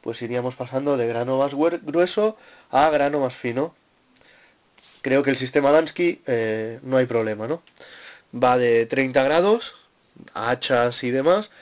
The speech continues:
veinticinco, veinte y diecisiete para navajas barberas. Es un buen sistema que, sinceramente, para filos bien perfilados, yo os lo recomiendo.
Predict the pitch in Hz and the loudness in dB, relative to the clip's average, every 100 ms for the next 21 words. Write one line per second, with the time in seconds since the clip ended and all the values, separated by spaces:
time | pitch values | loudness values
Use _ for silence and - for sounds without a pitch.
0 | - _ 110 113 123 - 170 160 147 160 | -20 _ -4 -2 -2 -2 0 4 4 4
1 | 165 151 123 - 113 131 127 120 113 113 | 0 -2 -4 -8 -4 -2 0 0 0 -4
2 | 113 117 113 113 110 113 _ _ - - | -4 -6 -6 -6 -8 -14 _ _ -20 -20
3 | - _ 123 127 131 131 117 - 123 139 | -20 _ -2 0 0 -2 -4 -2 -2 -2
4 | 160 _ - 120 110 107 107 107 107 117 | -4 _ -10 -4 -4 -2 -6 -8 -10 -8
5 | 120 120 120 123 143 151 - - - - | -2 -2 -2 2 2 2 -4 -20 -20 -20
6 | _ _ 113 110 107 135 139 135 135 131 | _ _ 0 0 0 2 4 6 6 4
7 | - 131 135 135 139 131 131 139 151 165 | 0 -4 -2 0 0 0 4 6 8 6
8 | 175 - - 123 139 180 135 117 110 110 | 4 -6 -12 -2 2 2 0 -4 -4 -4
9 | 113 110 107 104 | -4 -6 -8 -14